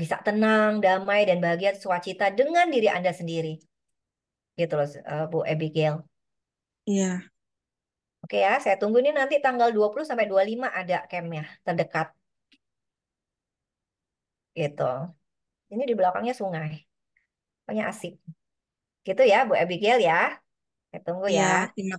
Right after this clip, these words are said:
Speaker 1: Heeh.
Speaker 2: kasih.
Speaker 1: Ibu bisa catat, eh, nomor telepon itu di kolom chat itu Ibu bisa catat nomor telepon admin kami. Di situ nih sesi pelepasan emosi gitu kan. Ini sesi pelepasan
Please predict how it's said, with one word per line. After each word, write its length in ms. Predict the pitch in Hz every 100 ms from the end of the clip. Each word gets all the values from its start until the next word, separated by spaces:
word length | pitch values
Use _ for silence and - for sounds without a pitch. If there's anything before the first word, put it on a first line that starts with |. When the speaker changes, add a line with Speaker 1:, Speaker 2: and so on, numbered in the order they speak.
| 180
Speaker 1:
Heeh. 200 | 165 175
Speaker 2:
kasih. 200 | 202 196 196 190
Speaker 1:
Ibu 140 | 196 - 208
bisa 160 | 190 190 190
catat, 280 | 180 226 220 185
eh, 100 | 180
nomor 180 | 180 180 180
telepon 320 | 175 175 196 190
itu 140 | 180 214 226 202
di 40 | 175 175 175
kolom 240 | 175 175 175
chat 120 | 196 196
itu 100 | 214
Ibu 100 | 214 160
bisa 120 | - 175
catat 240 | 170 170 208
nomor 180 | 190 175 175
telepon 280 | 170 190 - 175
admin 260 | 180 180 175
kami. 280 | 175 175 196 247 330 - - - _
Di 40 | 165
situ 160 | 165 170 175
nih 100 | 220
sesi 160 | 202 226
pelepasan 460 | 196 190 185 202 180 160
emosi 360 | 170 170 170 185 160
gitu 160 | 160 156 151
kan. 80 | 165
Ini 60 | 175
sesi 180 | 165 180 185
pelepasan 400 | 175 170 170